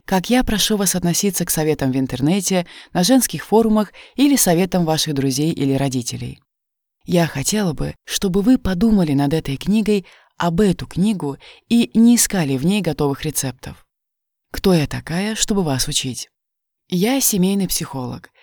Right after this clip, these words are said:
системный семейный психотерапевт, который работает с парами уже более пятнадцати лет.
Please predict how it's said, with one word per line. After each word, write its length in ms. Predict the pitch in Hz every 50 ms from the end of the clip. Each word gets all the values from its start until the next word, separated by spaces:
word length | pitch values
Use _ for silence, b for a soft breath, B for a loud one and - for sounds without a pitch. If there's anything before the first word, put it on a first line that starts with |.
| b b
системный 580 | b - 214 202 - - - 254 277 262 254 262
семейный 480 | - - 202 180 165 165 180 185 185 175
психотерапевт, 920 | - - 160 - 151 139 - 147 147 143 - - 131 123 123 - - - _ _ _ _
который 460 | - 190 190 180 254 277 262 240 196
работает 420 | 175 170 160 165 165 160 151 147 135
с 80 | -
парами 360 | - - 220 220 226 214 208
уже 200 | 202 190 175 175
более 300 | 156 147 180 208 208 214
пятнадцати 540 | 180 180 175 156 143 135 131 - - - 147
лет. 340 | 135 131 127 120 - _